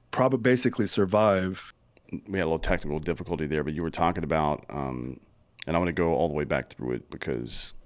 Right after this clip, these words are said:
Speaker 2: I think it's meaningful. You were talking about your buddy, um, when you were getting out and just the different experiences that the two of you had. Like, I think you make the point that you've got, you had a mission and he didn't necessarily have one, right?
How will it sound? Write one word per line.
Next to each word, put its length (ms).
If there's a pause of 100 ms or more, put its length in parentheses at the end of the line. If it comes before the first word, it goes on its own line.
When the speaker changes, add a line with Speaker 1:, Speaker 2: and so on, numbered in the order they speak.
(120)
Speaker 2:
I 60
think 180
it's 140
meaningful. 480
You 100
were 80
talking 260
about 340
your 140
buddy, 520 (640)
um, 500 (420)
when 180
you 100
were 100
getting 300
out 220
and 100
just 140
the 80
different 340
experiences 640
that 100
the 60
two 200
of 80
you 140
had. 340
Like, 180 (540)
I 140
think 200
you 80
make 160
the 60
point 320
that 80
you've 180
got, 260
you 140
had 160
a 60
mission 480
and 300
he 140
didn't 180
necessarily 480
have 260
one, 260
right? 240